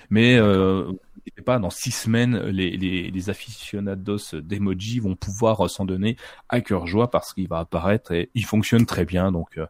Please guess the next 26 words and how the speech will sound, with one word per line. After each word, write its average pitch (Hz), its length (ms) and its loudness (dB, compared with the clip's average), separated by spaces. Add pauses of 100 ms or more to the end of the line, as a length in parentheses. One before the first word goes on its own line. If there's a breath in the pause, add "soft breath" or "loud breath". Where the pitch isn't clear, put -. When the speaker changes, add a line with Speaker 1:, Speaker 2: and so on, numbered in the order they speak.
(480 loud breath)
Speaker 1:
il - 20 -2
n'y 87 40 0
a 80 40 0
pas 101 160 2
de 98 40 0
raison 95 320 0
que 85 320 -6
Google 95 400 0
ne 92 160 2
le, 78 500 -4
ne 80 260 -8
l'implémente 90 540 -2
pas 101 220 0
dans 87 180 -4
la 87 80 -2
version, 87 640 -8
euh, - 20 -10
stable, 92 360 -4
dans 78 60 -8
le 80 60 -14
canal 90 240 -4
stable 98 280 -4
de 92 40 -8
Chrome 80 240 -12
O 80 100 -18
S. - 220 -20